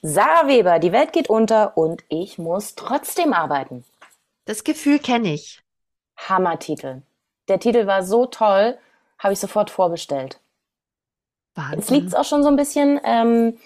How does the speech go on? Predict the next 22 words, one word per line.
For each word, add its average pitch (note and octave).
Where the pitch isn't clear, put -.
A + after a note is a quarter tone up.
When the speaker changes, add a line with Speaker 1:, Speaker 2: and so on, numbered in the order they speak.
Speaker 1:
jetzt G#3
hab A3+
ich's G#3
aber F#3+
geschafft, E3+
es D3+
vorzubereiten. -
Also, E3
zur D4+
Autorin. D3+
Speaker 2:
Ja. -
Speaker 1:
Zur F#3
Autorin, B3
äh, G3
Sarah G3
Weber, G#3+
ähm, F#3
war, A3+
ähm, G#3
Führungskraft C4+
bei G3+
LinkedIn. F#3